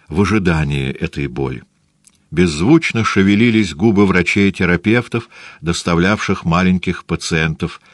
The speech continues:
на двор и требовавших от них, чтобы они двигались. Перенёсшего операцию на бедре побуждали встать, а малыша с прооперированным коленом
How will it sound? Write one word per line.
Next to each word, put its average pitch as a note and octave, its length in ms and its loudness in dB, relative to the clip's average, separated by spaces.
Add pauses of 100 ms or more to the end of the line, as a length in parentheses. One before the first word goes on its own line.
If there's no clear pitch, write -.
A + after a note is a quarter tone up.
(1000)
на D2+ 200 -6
двор G#2 460 0 (460)
и A#2 440 2 (360)
требовавших F#2+ 840 0
от F#2 200 -2
них, F#2 180 0
чтобы D2 300 -4
они D2+ 200 -2
двигались. C#2 680 -8 (920)
Перенёсшего D3 680 4
операцию C#3 600 2
на A2+ 120 2
бедре G#2 420 2 (400)
побуждали G2 500 0
встать, E2 580 -4 (720)
а - 140 0
малыша A2+ 500 2
с - 120 -6
прооперированным G#2 920 2
коленом G#2 520 2